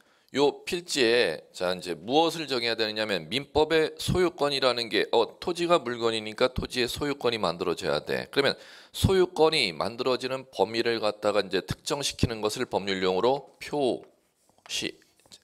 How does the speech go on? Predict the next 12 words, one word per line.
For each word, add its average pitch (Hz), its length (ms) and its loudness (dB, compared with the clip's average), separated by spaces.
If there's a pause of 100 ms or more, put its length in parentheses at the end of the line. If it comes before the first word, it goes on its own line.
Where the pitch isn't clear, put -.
(560)
그럼 190 140 -2
지적에서는 165 760 2
이게 104 160 -6
하이라이트입니다. 127 800 -4
이게 127 220 0
거-, - 200 -8 (400)
반을 135 340 2
차지한다고 113 680 0
해도 101 140 -2
과언이 85 340 0
아닙니다. 76 420 -6 (200)
그러면 151 260 2